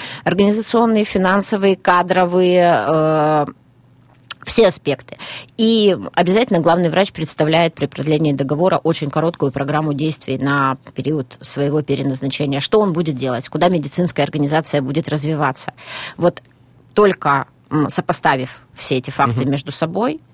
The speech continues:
Speaker 1: принимается решение о продлении, но, опять же, подчеркну, не свыше семидесяти лет.
Speaker 2: Но продление там, по-моему, договора лишь на год,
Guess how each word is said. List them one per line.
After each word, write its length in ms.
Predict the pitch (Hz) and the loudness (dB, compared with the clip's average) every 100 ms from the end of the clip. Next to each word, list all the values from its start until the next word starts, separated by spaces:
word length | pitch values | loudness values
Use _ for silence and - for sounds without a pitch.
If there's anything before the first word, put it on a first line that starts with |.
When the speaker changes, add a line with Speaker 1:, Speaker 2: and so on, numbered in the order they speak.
| - | -8
Speaker 1:
принимается 560 | 131 143 160 165 - | -4 0 0 -2 -4
решение 440 | 135 147 151 147 - | -6 -2 -2 -2 -2
о 100 | 160 | -4
продлении, 640 | 139 139 131 208 262 254 262 | -4 -6 -4 -2 -2 -4 -2
но, 100 | 143 | -2
опять 260 | - 165 | 0 -2
же, 100 | - | -4
подчеркну, 640 | - 143 - 135 190 214 247 | -10 -8 -8 -8 -4 -4 -2
не 160 | 165 175 | -2 0
свыше 360 | - 127 135 | -2 -6 -8
семидесяти 520 | - 110 104 - - - | -8 -10 -10 -10 -12 -10
лет. 260 | 240 208 | -10 -4
Speaker 2:
Но 140 | 139 127 | 0 2
продление 380 | 120 139 160 | 2 4 4
там, 140 | 127 117 | 2 0
по-моему, 260 | 110 123 | 2 2
договора 360 | 104 107 120 123 | 2 2 2 2
лишь 320 | 101 110 104 | 2 0 -2
на 140 | 107 104 | -2 0
год, 260 | 95 - | -2 -4